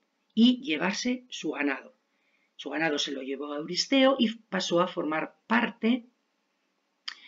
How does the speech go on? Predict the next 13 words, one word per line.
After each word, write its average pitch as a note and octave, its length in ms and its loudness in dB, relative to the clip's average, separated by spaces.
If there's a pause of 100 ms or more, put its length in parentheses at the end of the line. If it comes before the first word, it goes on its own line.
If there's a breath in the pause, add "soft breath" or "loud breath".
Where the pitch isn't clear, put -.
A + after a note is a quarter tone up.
(340 loud breath)
de, A3+ 400 6
eh, E3 360 2
los D3 180 -2
establos F3+ 480 2
de D3+ 80 -4
Euristeo, B2 640 -8
por A#2 140 -10
lo A2+ 140 -10
cual G#3+ 400 2 (100)
Hércules, G#3+ 560 4
una D#3 220 -6
vez D#3+ 180 -2
más, B3+ 480 4